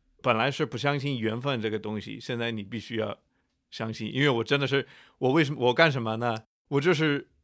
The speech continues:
突然有一个想法，一，其实已经是两三周之前，就觉得，哎，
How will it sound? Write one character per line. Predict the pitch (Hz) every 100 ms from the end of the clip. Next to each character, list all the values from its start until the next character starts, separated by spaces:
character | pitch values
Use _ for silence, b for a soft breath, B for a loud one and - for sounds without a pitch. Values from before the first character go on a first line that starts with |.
| _ -
突 | -
然 | 165 160
有 | 120
一 | 117
个 | 131
想 | 123 113
法， | 117 107 110 _ _
一， | - - -
其 | - 143
实 | 147
已 | 113
经 | 135
是 | 139 127
两 | 107 107
三 | 127 123
周 | 120 120
之 | -
前， | - 117 104 - _ _ _ _ _
就 | 208
觉 | 165
得， | 196
哎， | 269 262 262